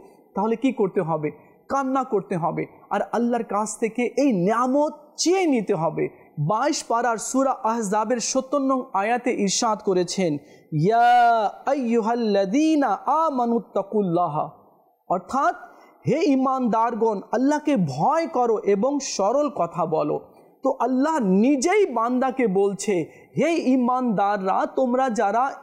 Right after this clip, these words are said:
ঈমান এনেছো, তোমরা আমাকে ভয় করো।" এই ভয়টা কি আমাদের অন্তরে এসেছে? যদি এসেছে, তাহলে তো ভালো কথা,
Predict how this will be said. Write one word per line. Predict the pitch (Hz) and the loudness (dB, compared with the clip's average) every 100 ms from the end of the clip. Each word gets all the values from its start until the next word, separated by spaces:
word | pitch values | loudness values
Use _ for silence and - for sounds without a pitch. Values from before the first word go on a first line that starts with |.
| - | -2
ঈমান | 214 240 226 262 311 269 214 | 2 2 2 0 0 -4 -2
এনেছো, | 262 330 330 - 202 165 - - - - _ | 0 2 -2 -2 -2 -2 -6 -20 -20 -20 _
তোমরা | 330 349 349 - - | -2 0 -2 -6 -4
আমাকে | 269 330 339 359 | -2 0 0 0
ভয় | 247 151 185 320 392 370 | 0 -2 0 0 0 -2
করো।" | 233 190 165 156 - _ _ _ | 0 0 -2 -4 -10 _ _ _
এই | 285 277 151 - | -2 -2 -4 -4
ভয়টা | 190 302 320 302 | -2 0 0 -2
কি | 294 294 | -2 -4
আমাদের | 208 226 262 240 | -2 -2 -2 -2
অন্তরে | - 190 226 262 240 190 | 0 -2 -2 0 0 0
এসেছে? | 190 294 294 233 156 - - 160 180 | 0 -4 0 -2 -2 -14 -8 -4 0
যদি | 302 302 285 - | 0 2 -2 0
এসেছে, | 294 285 339 330 208 - - | 0 0 -2 -2 -4 -4 -6
তাহলে | 208 233 302 320 | -4 -2 -2 -2
তো | - 262 | -2 -4
ভালো | 160 156 240 269 | -4 -2 -2 0
কথা, | 214 190 175 | -2 -4 -4